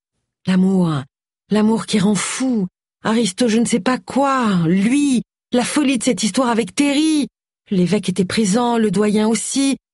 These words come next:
la passion de Peter pour l'argent, le doyen et l'évêque, Julian et Hélène, oh mon Dieu ! «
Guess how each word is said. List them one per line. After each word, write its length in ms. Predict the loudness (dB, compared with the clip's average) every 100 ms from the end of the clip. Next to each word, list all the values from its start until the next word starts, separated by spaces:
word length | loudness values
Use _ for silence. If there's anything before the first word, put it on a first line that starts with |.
| _
la 100 | -4
passion 360 | 0 -2 -2 0
de 100 | 0
Peter 400 | -2 -4 0 -2 0
pour 140 | 0
l'argent, 640 | 0 0 0 0 0 -2 -4 _ _
le 140 | 0
doyen 380 | 2 2 2 2
et 80 | 2
l'évêque, 600 | 2 0 0 0 0 0
Julian 480 | 0 2 2 0 2
et 200 | 2 2
Hélène, 360 | 0 0 2
oh 120 | 0 2
mon 220 | 2 2
Dieu ! « 440 | 0 0 0 0